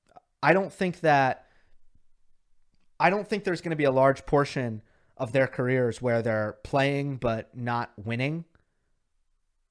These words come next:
And maybe I'm wrong. I don't, tha-, that's just a gut feeling, but something tells me as soon as Rafa Nadal is the number ten player in the world, I don't,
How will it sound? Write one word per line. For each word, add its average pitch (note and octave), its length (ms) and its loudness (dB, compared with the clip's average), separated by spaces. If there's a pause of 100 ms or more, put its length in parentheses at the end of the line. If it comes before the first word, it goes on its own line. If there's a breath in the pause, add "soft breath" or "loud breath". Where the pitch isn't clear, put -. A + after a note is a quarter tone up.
(2500)
And D#3+ 260 0
maybe A#3 300 2
I'm C3+ 180 2
wrong. A#2 400 0 (920)
I C#3+ 80 2
don't, F3+ 220 2 (420)
tha-, D#3+ 280 -6
that's F#3 240 0
just - 240 0
a C3+ 60 2
gut C3+ 300 2
feeling, A2+ 460 -2
but A#2 260 -6
something G#3 400 0
tells F#3 300 2
me G3 320 -4 (420 soft breath)
as C#3 180 -6
soon F3+ 200 0
as E3 140 0
Rafa D#3+ 320 4
Nadal D3 460 4
is A#2+ 100 -4
the B2+ 80 -4
number C3+ 220 -2
ten C3+ 280 -4
player C3 280 2
in B2 80 -2
the A2+ 80 -2
world, A2+ 320 0
I G#2 80 -2
don't, A#2 220 -6